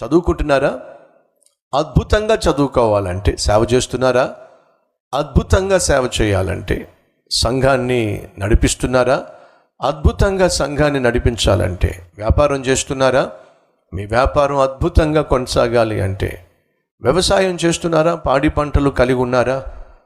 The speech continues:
మీ పాడి పంటలు, మీ వ్యవసాయం, మీ వృత్తి అద్భుతంగా,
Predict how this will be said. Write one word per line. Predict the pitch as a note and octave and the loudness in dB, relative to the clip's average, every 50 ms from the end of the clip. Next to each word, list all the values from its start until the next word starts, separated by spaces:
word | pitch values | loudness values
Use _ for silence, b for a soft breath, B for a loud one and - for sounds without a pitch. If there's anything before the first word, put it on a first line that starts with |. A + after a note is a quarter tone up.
| _ _ _ _ _ | _ _ _ _ _
మీ | G2+ G2 | -12 -4
పాడి | - A2+ A#2 B2 C3 C3 B2+ | 0 2 4 4 4 2 0
పంటలు, | - - C3 C3 - - C3 C3+ | 0 0 -2 2 2 2 2 2
మీ | C#3 C3 A#2+ G#2 | 0 0 -2 -4
వ్యవసాయం, | G2 G#2 A2+ B2 - - C3+ B2+ C3 C3+ B2+ A#2+ | -4 -4 -2 -2 0 2 2 2 2 2 -2 -2
మీ | A2 | -6
వృత్తి | G2 F#2 G2 A2+ C3 C3 - - - C3+ C3+ B2+ A2+ - - - _ _ _ _ _ _ _ _ _ _ _ _ _ _ | -6 -2 0 0 0 -2 -2 -2 0 0 0 -2 -4 -8 -12 -20 _ _ _ _ _ _ _ _ _ _ _ _ _ _
అద్భుతంగా, | B2 C#3+ D3 D#3+ E3 - - G3 F3+ D#3+ D3 C3 A2 F2+ D2+ - - | 0 0 2 2 0 4 4 2 2 2 0 -2 -2 -4 -6 -10 -14